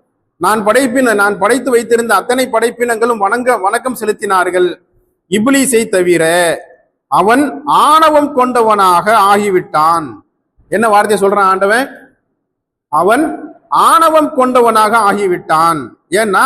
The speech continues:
அவனுக்கு என்று சிறப்பான படை-, பட-, சிறப்பான படைப்பு இருக்கிறது. இப்லீஸ் ஒரு சிறப்பான படைப்பை கொண்டு படைக்கப்பட்டிருக்கிறான். அந்த பெருமை அவனிடத்தில் இருந்திருக்கிறது.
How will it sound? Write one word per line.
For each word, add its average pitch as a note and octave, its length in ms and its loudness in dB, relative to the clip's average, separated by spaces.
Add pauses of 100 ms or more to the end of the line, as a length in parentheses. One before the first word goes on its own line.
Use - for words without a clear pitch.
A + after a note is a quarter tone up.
(100)
அவனுக்கு D4 360 0
என்று C4+ 240 0
சிறப்பான C4+ 600 0
படை-, B3 260 -2 (140)
பட-, A3 220 -2
சிறப்பான C4+ 560 0
படைப்பு B3 320 -2
இருக்கிறது. G3 380 -4 (600)
இப்லீஸ் B3 380 0
ஒரு A#3+ 200 4
சிறப்பான B3+ 600 0
படைப்பை B3 380 -2
கொண்டு A#3+ 360 -2
படைக்கப்பட்டிருக்கிறான். B3+ 840 -2 (1000)
அந்த A3+ 320 0
பெருமை C#4+ 380 2
அவனிடத்தில் A#3+ 440 0
இருந்திருக்கிறது. B3 760 -2